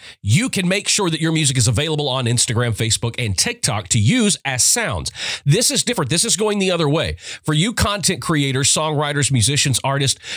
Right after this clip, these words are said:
y-, you will now be able to upload your music directly through TikTok and United Masters and then distribute from there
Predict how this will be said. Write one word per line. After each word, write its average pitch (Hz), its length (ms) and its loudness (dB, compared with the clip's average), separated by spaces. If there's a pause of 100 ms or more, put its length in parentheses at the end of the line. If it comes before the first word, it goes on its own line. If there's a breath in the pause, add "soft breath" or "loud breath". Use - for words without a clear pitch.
(180 loud breath)
y-, 117 140 2
you 135 220 4
will 262 120 0
now 190 160 -2
be 170 100 -2
able 151 120 0
to - 120 -4
upload 151 360 -2
your 135 160 2
music 131 420 2
directly 131 640 0 (160 loud breath)
through 233 400 2
TikTok 131 680 -2
and 131 160 -2
United 123 440 2
Masters 123 600 0 (240 loud breath)
and 170 160 -2
then 160 120 2
distribute 170 600 2
from 220 520 0
there 98 460 0